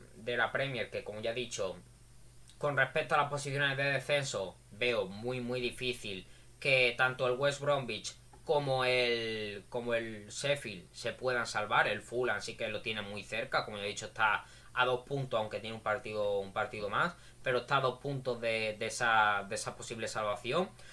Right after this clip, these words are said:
Pero tanto el We-, el West Bromwich como el Sheffield lo tienen muy, muy difícil, ya que están a más de diez puntos de, de esa posible salvación.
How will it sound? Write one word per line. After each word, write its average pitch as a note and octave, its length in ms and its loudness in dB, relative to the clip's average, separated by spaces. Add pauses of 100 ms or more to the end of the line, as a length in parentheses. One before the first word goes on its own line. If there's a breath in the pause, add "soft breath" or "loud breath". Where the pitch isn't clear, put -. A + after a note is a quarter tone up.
(220 loud breath)
Pero B2+ 380 2
tanto B2 400 2
el A2+ 440 4
We-, A#2+ 280 -2
el A#2+ 140 0
West C3+ 260 0
Bromwich B2+ 420 -2
como A2+ 220 -2
el G#2+ 60 0
Sheffield A#2+ 420 -2
lo A2+ 120 -2
tienen A#2+ 280 -2
muy, A#2+ 260 -4
muy B2 200 -4
difícil, A#2+ 500 -6
ya A2+ 140 0
que A#2+ 80 0
están B2+ 400 2
a B2+ 140 6
más B2 200 2
de B2 120 -2
diez B2 200 0
puntos B2+ 480 -2
de, A#2 320 2
de A#2 100 -4
esa A#2 240 -2
posible A2+ 320 -6
salvación. A2+ 640 -2